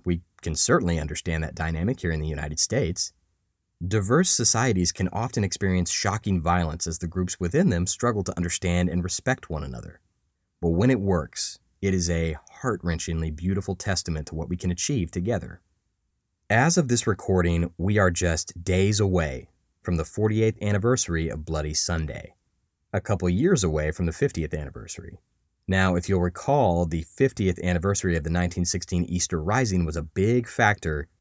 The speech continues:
in inflaming the tensions that led to the violence of the Troubles. It's hard not to be reminded of the ominously prophetic words that were uttered just months before the nineteen sixteen Easter Rising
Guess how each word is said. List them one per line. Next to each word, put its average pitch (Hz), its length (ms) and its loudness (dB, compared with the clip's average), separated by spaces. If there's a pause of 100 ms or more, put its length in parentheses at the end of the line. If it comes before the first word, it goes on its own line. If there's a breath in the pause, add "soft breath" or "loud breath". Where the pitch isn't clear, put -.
(160)
in 101 180 4
inflaming 110 800 4
the 92 80 2
tensions 95 640 2
that 90 140 2
led 110 300 4
to 98 80 -4
the 85 100 -2
violence 90 480 2
of 76 100 -4
the 80 60 -6
Troubles. 64 600 -4 (800)
It's 110 180 0
hard 143 360 4
not 113 220 4
to - 60 -4
be 107 120 4
reminded 90 680 4
of 82 120 -2
the 85 180 -2 (100)
ominously 113 520 2
prophetic 127 540 -2
words 107 400 4
that 85 100 0
were 82 180 -2
uttered 87 260 2
just 101 320 0
months 107 300 2
before 87 400 -2
the 78 60 -4
nineteen 90 420 0
sixteen - 460 -2
Easter 92 280 -2
Rising 85 520 2